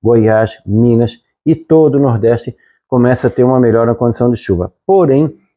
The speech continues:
tu vê que chove bem aqui, ó, entre um, bem entre aspas, né? Chove forte ou moderada forte entre Mato Grosso, Pará, Tocantins, Maranhão, mas é abaixo do normal.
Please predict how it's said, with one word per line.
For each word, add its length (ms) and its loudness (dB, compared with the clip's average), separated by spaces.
tu 80 -4
vê 160 0
que 100 -14
chove 380 -2
bem 360 2
aqui, 280 -2
ó, 140 -2
entre 280 -2
um, 100 -2
bem 280 2
entre 200 -2
aspas, 320 -2
né? 160 -2
Chove 320 -2
forte 480 -2
ou 140 0
moderada 580 -2
forte 340 -4
entre 160 -6
Mato 280 -4
Grosso, 440 0
Pará, 400 0
Tocantins, 720 -4
Maranhão, 600 0
mas 380 -2
é 260 -2
abaixo 540 -4
do 160 -4
normal. 500 -4